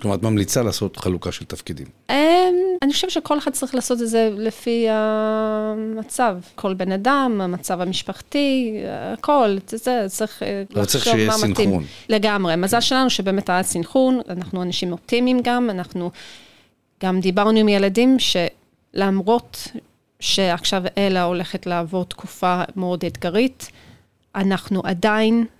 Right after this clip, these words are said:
Speaker 2: אה, נחיה את החיים, עדיין נהיה בית מאושר, וכך התנהלנו.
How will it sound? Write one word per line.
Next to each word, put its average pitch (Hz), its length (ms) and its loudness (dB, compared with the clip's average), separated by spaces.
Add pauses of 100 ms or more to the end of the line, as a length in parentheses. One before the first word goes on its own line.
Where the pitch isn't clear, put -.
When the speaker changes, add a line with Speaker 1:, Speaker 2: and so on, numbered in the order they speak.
(120)
Speaker 2:
אה, 190 60 -4 (360)
נחיה 196 360 2
את 190 120 -2
החיים, 202 520 0 (180)
עדיין 202 640 0
נהיה 202 240 2
בית 185 480 -2 (100)
מאושר, 202 580 0 (580)
וכך 233 300 -2
התנהלנו. 214 560 4